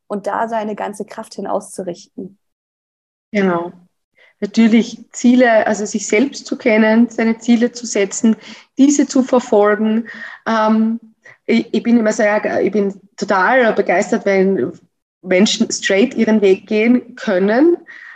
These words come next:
Speaker 2: äh, das auch tun. Äh, es darf aber auch sein, dass der Weg nicht immer geradlinig ist. Ja? Ich gehe im Wald spazieren, es geht bergauf, es geht bergab, es geht nach rechts, es geht nach links. Äh,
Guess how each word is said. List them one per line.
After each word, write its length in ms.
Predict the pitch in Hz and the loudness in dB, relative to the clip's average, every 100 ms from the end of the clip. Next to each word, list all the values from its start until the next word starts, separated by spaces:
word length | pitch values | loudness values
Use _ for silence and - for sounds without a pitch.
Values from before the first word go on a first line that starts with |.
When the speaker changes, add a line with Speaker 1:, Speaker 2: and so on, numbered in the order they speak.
| - | -4
Speaker 2:
äh, 140 | 208 196 | -4 -2
das 180 | 202 | -4
auch 140 | 220 - | -6 -4
tun. 380 | 240 233 277 311 - _ - | 0 2 4 0 -8 _ -6
Äh, 300 | 220 220 208 | -2 0 0
es 220 | - - | -2 -6
darf 260 | 208 202 262 | -4 -2 0
aber 220 | 220 190 | 2 2
auch 60 | 208 | 0
sein, 260 | 208 214 | 2 0
dass 160 | 226 - | -2 -4
der 140 | 214 | -2
Weg 240 | 196 196 208 | 0 0 0
nicht 160 | 220 - | -2 -2
immer 360 | 208 202 214 - _ - | -4 -4 -6 -12 _ -6
geradlinig 720 | 208 190 185 233 214 220 202 | -2 -2 0 0 0 0 -2
ist. 220 | 190 - | -2 0
Ja? 280 | 214 220 233 - | 2 2 0 -8
Ich 120 | - | -2
gehe 120 | 226 | 2
im 100 | 226 | 2
Wald 240 | 180 185 | 2 -2
spazieren, 460 | - 254 262 226 220 | 0 -2 0 0 0
es 140 | 208 | -2
geht 180 | 220 202 | -4 -2
bergauf, 420 | 208 202 196 214 | -2 0 0 0
es 140 | 254 - | -2 -2
geht 220 | 226 - | -4 -2
bergab, 380 | 214 208 196 - | -2 -2 -4 -4
es 200 | 208 - | -6 -8
geht 320 | - - 208 202 | -18 -6 -4 -2
nach 240 | 208 - | -4 -2
rechts, 200 | 214 - | -2 -2
es 120 | 214 | -4
geht 180 | 196 190 | 0 0
nach 160 | 190 - | -2 0
links. 260 | 214 285 - | 2 2 0
Äh, 200 | 190 | -4